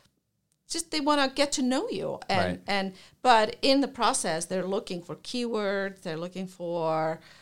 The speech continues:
Speaker 1: you know, are you talking coherently? Are you using a lot of filler words?
Speaker 2: Mm-hmm.
Speaker 1: Different things like that. And then that's the,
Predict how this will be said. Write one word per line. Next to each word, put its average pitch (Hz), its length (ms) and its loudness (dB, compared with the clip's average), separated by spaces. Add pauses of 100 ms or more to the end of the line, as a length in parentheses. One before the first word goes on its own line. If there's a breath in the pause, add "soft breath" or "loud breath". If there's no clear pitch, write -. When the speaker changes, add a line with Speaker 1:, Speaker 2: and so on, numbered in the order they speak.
(160 loud breath)
Speaker 1:
you 196 140 -4
know, - 180 -8 (540)
are 214 100 0
you 170 380 -6 (160)
talking 190 580 0
coherently? 180 920 -4 (100)
Are 185 60 -2
you 202 160 -4
using 190 400 -6
a 165 40 -6
lot 165 200 -2
of 170 60 -12
filler 180 340 -2
words? 165 540 -6
Speaker 2:
Mm-hmm. 170 200 -4
Speaker 1:
Different 180 260 -8
things 180 200 -10
like 165 160 -10
that. 196 420 -2 (460 loud breath)
And 247 140 2
then 254 180 2
that's 311 240 0
the, 240 180 0